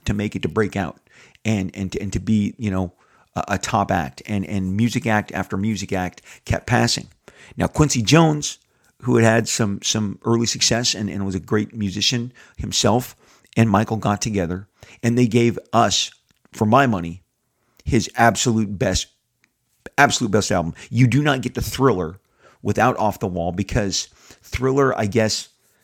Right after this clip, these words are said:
even though I believe Off the Wall has the better tracks, um, Thriller,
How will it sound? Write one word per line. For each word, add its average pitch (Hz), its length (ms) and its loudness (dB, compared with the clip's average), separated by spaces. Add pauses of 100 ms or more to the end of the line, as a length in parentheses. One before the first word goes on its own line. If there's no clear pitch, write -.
(160)
even 131 180 0
though 120 120 2
I 120 80 4
believe 110 340 -2 (100)
Off 110 220 0
the 113 60 -2
Wall 104 140 0
has 117 180 -4
the 101 80 -8
better 107 320 0
tracks, - 680 -4 (440)
um, 98 380 4 (300)
Thriller, 123 500 6